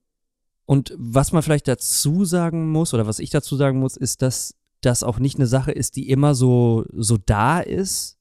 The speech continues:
sondern die kommt und geht auch in Wellenformen, ne? Also, ähm, ich hab da sehr, sehr lange mit zu kämpfen. Ähm, hängt mit allem zusammen, was mir so im Leben passiert ist und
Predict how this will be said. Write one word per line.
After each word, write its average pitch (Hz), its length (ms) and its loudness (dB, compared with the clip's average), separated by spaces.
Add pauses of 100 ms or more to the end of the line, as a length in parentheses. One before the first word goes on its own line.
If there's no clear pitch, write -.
(280)
sondern 123 340 2
die 113 140 -4 (160)
kommt 151 340 2
und 120 200 -4
geht 139 300 2
auch 127 140 0
in 113 220 -2
Wellenformen, 101 800 0
ne? 127 260 -2
Also, 113 320 0 (540)
ähm, 110 480 -2 (1160)
ich 135 120 2
hab 160 100 0
da 127 120 2
sehr, 139 160 4
sehr 135 100 2
lange 139 200 2
mit 160 120 -8
zu - 80 -10
kämpfen. 170 400 -6 (1300)
Ähm, 123 720 2 (320)
hängt 127 260 2
mit - 240 -6
allem 160 320 2
zusammen, 131 600 2
was 123 180 0
mir 131 140 4
so 123 100 2
im 120 140 2
Leben 123 260 2
passiert - 640 -2
ist 156 440 -4 (220)
und 123 580 2